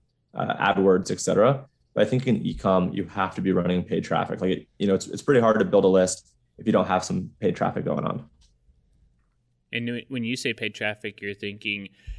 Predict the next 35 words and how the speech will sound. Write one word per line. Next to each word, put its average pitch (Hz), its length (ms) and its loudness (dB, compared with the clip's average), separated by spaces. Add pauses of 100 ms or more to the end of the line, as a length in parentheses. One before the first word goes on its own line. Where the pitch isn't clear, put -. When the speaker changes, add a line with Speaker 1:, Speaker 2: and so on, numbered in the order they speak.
(200)
Speaker 2:
driving 117 340 2
traffic 107 420 -6
for - 280 -10
ads 101 400 -4
who 113 140 -6
happen 113 300 -2
to 107 60 -8
go 104 100 -6
to 101 60 -10
your 101 100 -8
website, 98 440 -8
who 104 80 -10
get 104 160 -6
onto 98 320 -10
a 92 40 -12
pop-up, 107 560 -8 (140)
or 101 380 -8
you, 101 220 -8
like, 104 260 -6
drawing 101 440 -4
them 98 140 -12
as, 98 180 -10
like, 95 200 -10
a, 92 260 -8
a 104 80 -8
lead 101 520 -12 (380)
campaign 101 600 -8
and 92 80 -12
just 101 180 -12
collecting 98 380 -12
email 98 260 -10
addresses 95 500 -12
for 95 140 -16
something 95 380 -16
else? - 420 -20